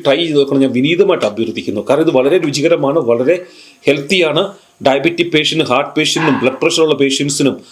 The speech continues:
അതുപോലെ കോൺസ്റ്റിപ്പേഷൻ ഉള്ളവർക്കൊക്കെ ഇത് യൂസ് ചെയ്യാം. കാരണം ഇത് നാരുകളാൽ സമൃദ്ധമായിട്ടുള്ള ഒരു വളരെ ടേസ്റ്റി ആയിട്ടുള്ള ഹെൽപ്ഫുൾ റെസിപ്പിയാണ്. അത് കോക്കനട്ട് മിൽക്കിലാണ് ഉണ്ടാക്കിയിരിക്കുന്നത്. അതുകൊണ്ട് ലാക്ടോസ് ഇൻടോളറൻസ് ഉള്ളവർക്ക് പോലും ഇത് ഉപയോഗിക്കാം. അത് പരിചയപ്പെടുത്തിയ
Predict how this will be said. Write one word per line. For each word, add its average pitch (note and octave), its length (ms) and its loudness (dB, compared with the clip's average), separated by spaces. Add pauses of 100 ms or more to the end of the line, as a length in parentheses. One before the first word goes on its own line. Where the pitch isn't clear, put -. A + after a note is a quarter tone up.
(280)
അതുപോലെ D3+ 260 4 (100)
കോൺസ്റ്റിപ്പേഷൻ E3 560 0
ഉള്ളവർക്കൊക്കെ D#3+ 720 0
ഇത് E3+ 140 -2
യൂസ് D3 180 -2
ചെയ്യാം. B2 160 2 (100)
കാരണം C#3 280 0
ഇത് E3+ 80 4 (140)
നാരുകളാൽ D#3 500 2
സമൃദ്ധമായിട്ടുള്ള D3+ 760 0 (420)
ഒരു C3+ 100 4 (260)
വളരെ E3+ 280 4 (100)
ടേസ്റ്റി D3 320 2
ആയിട്ടുള്ള C3 320 2
ഹെൽപ്ഫുൾ B2+ 400 -2
റെസിപ്പിയാണ്. A#2+ 540 0 (300)
അത് C#3+ 80 4 (120)
കോക്കനട്ട് C#3+ 420 2
മിൽക്കിലാണ് C3+ 400 2
ഉണ്ടാക്കിയിരിക്കുന്നത്. A2+ 640 0 (300)
അതുകൊണ്ട് C#3+ 340 4
ലാക്ടോസ് G3 480 0
ഇൻടോളറൻസ് D#3+ 440 0
ഉള്ളവർക്ക് D3+ 340 2
പോലും C#3 220 2
ഇത് E3 100 2 (380)
ഉപയോഗിക്കാം. A2+ 420 2 (320)
അത് D3 160 2
പരിചയപ്പെടുത്തിയ D3 460 0